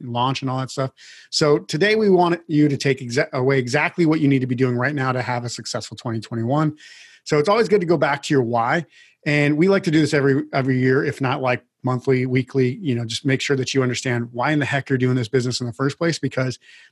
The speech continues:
if you don't know and you don't have a really good, strong reason to be doing this business, you're probably not gonna be very motivated. And, and when something goes wrong, you'll likely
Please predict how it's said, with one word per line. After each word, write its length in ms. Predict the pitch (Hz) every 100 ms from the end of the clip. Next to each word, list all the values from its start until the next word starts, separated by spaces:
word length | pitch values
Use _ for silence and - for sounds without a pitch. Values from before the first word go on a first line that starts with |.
| -
if 140 | 151
you 80 | 143
don't 240 | 160 170
know 440 | 160 139 147 - - _ _ _
and 120 | 135
you 80 | 131
don't 160 | 156 151
have 120 | 151
a 60 |
really 260 | 143 143 147
good, 220 | 135 147
strong 400 | - - 139 135
reason 340 | 123 131 143 151
to 60 |
be 80 | 135
doing 260 | 127 127 117
this 140 | 113
business, 420 | 135 139 170 170 - _ _
you're 80 | 135
probably 300 | - 240 247
not 100 | 202
gonna 120 | 180
be 60 | 147
very 260 | 131 139
motivated. 600 | 123 123 139 123 120 117 110 _ _ _
And, 340 | 143 139 139 156
and 300 | 143 127 - -
when 140 | 131
something 260 | 175 165 151
goes 160 | 135
wrong, 460 | 131 160 131 127 131 -
you'll 200 | 143 131
likely 440 | 151 165 156 139